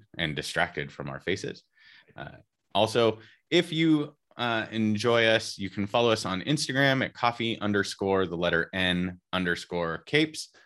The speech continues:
Uh, we're also on Facebook at coffee, the letter N, and capes. Um,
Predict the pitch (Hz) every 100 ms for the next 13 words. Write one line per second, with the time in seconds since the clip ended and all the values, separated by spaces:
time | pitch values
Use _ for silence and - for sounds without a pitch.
0 | _ 87 87 85 95 95 92 85 - 85
1 | 85 82 82 78 78 - _ - 117 -
2 | 113 107 82 82 - 95 95 92 87 90
3 | _ _ _ _ 80 80 78 80 85 80
4 | 76 76 _ _ _ _ _ _ _ -
5 | 73 - - 110 110 - - - _ _
6 | _ - 85 82 78 73